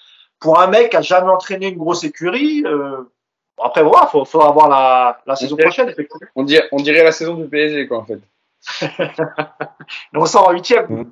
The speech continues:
Speaker 1: c'est pire.
Speaker 2: Un tour avant. Non, mais évidemment,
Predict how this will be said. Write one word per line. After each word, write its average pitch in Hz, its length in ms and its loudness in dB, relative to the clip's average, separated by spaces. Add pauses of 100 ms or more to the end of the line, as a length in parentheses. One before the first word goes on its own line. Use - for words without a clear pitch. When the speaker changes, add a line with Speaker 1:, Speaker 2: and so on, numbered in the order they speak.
Speaker 1:
c'est - 240 -14
pire. - 420 -6 (280)
Speaker 2:
Un 127 140 -4
tour 135 240 -6
avant. 110 240 -4 (360)
Non, 147 180 4
mais 120 120 0
évidemment, 127 220 -2